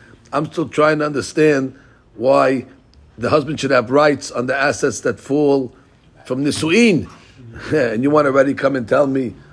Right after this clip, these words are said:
on the old ones? He says, "Ala hadashim," on the nechasim that fell after the anu boshim, which is we don't understand why the hachamim, uh, uh, don't recognize that she has, uh, rights over there. Uh, and, uh,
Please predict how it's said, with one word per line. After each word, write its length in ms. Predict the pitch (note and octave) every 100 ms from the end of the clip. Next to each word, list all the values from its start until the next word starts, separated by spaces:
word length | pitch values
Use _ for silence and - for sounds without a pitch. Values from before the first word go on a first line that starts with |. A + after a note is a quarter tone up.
| - -
on 140 | B2
the 80 | B2
old 220 | B2+ D3+
ones? 420 | F3+ F#3+ D3 G#2 - - _ _ _
He 100 | B2+ B2
says, 280 | B2 A#2 - -
"Ala 220 | C3 C3+
hadashim," 840 | B2+ B2+ B2 - G#3+ A#3+ E3 F#2 - _ _ _
on 140 | A2+ C3
the 80 |
nechasim 480 | C3 C#3 C#3 - F#3
that 140 | F3 C#3+
fell 380 | - F3+ E3+ -
after 300 | G3 G3 G#3
the 320 | F3+ E3 C#3+
anu 220 | E3 F#3+
boshim, 640 | D#3 C#3+ - E3+ C#3+ G#2 D#2+ - - -
which 180 | A#2+ C3
is 100 | C3
we 120 | F3+
don't 160 | F#3
understand 400 | F3+ D#3+ - F3+
why 80 | E3+
the 80 | E3
hachamim, 800 | B2+ B2 C3+ C3+ D#3+ D#3+ D3 A2+ - - _
uh, 40 | C3
uh, 480 | C3+ C3 C3 C#3 B2+
don't 260 | A#2 D3+
recognize 540 | D#3 - C#3+ C#3 C3 A#2+
that 120 | A2+
she 120 | C#3
has, 360 | B2+ C3+ A2+ - - - -
uh, 120 | A#2
rights 340 | B2+ C3 A2+
over 180 | C#3 A2+
there. 300 | A2+ A#2 G2+ - - - - - -
Uh, 440 | A#2 A#2+ A#2+ A#2 -
and, 280 | C3+ C3 B2
uh, 320 | B2+ B2+ A#2+